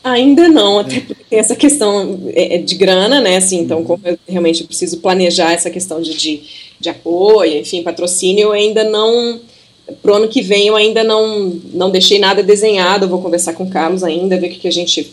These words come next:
Speaker 1: consegue fazer, enfim. Talvez o McKinley eu tente novamente ano que vem, não sei. Realmente agora eu preciso, dar, depois que eu voltar do Elbrus, eu vou dar uma parada e aí eu vou pensar como é que vai ser dois mil e dezesseis.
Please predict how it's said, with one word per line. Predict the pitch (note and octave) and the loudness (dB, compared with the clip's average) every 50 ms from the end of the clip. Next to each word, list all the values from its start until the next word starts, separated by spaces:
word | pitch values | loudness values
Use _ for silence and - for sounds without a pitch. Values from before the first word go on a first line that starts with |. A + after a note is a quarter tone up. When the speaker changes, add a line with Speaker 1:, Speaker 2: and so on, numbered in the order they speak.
| - | -10
Speaker 1:
consegue | - - F3 E3+ - - E3+ D#3+ E3 F3 | -6 -4 -4 -2 0 0 0 0 0 0
fazer, | - - D3+ D3 - D#3+ D#3+ E3+ F#3+ | -4 -4 -4 -4 -2 -2 0 2 2
enfim. | F#3+ F3 F3+ F#3 - - D#3+ C3 B2 - - - - - - - - | 2 2 0 -2 -6 -6 -6 -6 -6 -10 -14 -18 -20 -20 -16 -6 -2
Talvez | - A3 G#3 F#3+ G3 G3 A3 A3 G#3 | 0 0 2 2 2 2 2 2 0
o | G#3 | -2
McKinley | F#3+ F#3 F#3 - G#3 G3+ G3 F#3 F3+ F3 | -4 -4 -4 0 2 2 4 4 4 2
eu | E3+ - | 2 0
tente | G3+ F#3 F3+ F3+ - - - F3 | 0 0 0 0 -2 -2 -2 0
novamente | E3+ E3 E3+ F3 E3+ E3+ F3 - - | -2 -2 -2 -2 -2 -4 -4 -4 -6
ano | F3 E3+ | -6 -6
que | E3+ - F3+ | -8 -8 -8
vem, | D#3+ F3 F3+ F3+ G3 | -6 -4 -4 -2 -2
não | G#3+ B3 C#4 | -2 -2 -4
sei. | - - E3 - C#3+ | -2 -2 -2 -2 -4
Realmente | D3+ E3 D3+ E3 F3 F3 F#3+ E3+ | -6 -8 -8 -6 -4 -4 -4 -2
agora | E3+ F3 F3 F#3 | 0 0 0 -2
eu | F#3 | -2
preciso, | F#3 - - F#3+ F#3 F#3+ G3 F#3+ F#3+ - - - - _ _ _ | -6 -6 -8 -6 -2 0 -2 -2 -2 -6 -16 -20 -20 _ _ _
dar, | - - F#3+ F3+ F#3+ | -4 -4 -2 -2 -4
depois | F#3+ F3+ E3+ G3 F#3+ - | -6 -6 -6 -4 0 0
que | A3 | 2
eu | |
voltar | F#3 G3+ G3 F#3+ F#3 | 2 2 0 0 2
do | F#3 F#3+ F#3 | 2 4 4
Elbrus, | F3 F3+ F3+ G3+ F#3+ F#3 | 4 4 2 0 -2 -4
eu | F3 | -4
vou | F#3+ | -4
dar | F3 F3+ | -2 -2
uma | F3+ F#3 F#3 F#3+ | -2 -2 -2 -2
parada | G#3+ G3 F3+ E3+ E3 F3 F#3+ F#3+ G3 A3 | 0 0 2 2 2 0 0 0 2 2
e | A3 G#3 | 2 2
aí | G3 G3 | 2 0
eu | G3 | 0
vou | G3 G#3 G3 | -2 -4 -4
pensar | G#3 G#3 G#3 G3 - G3 F3 F3 F#3 - | -4 -4 -6 -4 -4 -4 -4 -4 -4 -6
como | - F#3 F3+ | -6 -6 -6
é | |
que | F3+ F3+ | -4 -4
vai | F3+ F3+ | -2 -2
ser | F3+ - G3 F#3+ F#3 | 0 0 0 2 2
dois | F#3 F#3 F#3 | 2 0 0
mil | F#3 F#3 F#3 | 0 -2 -2
e | |
dezesseis. | - F#3 G3 F#3+ - E3 C#3+ G#2+ E2+ - - - - | 0 0 -2 0 0 -2 -2 -2 -4 -6 -8 -8 -8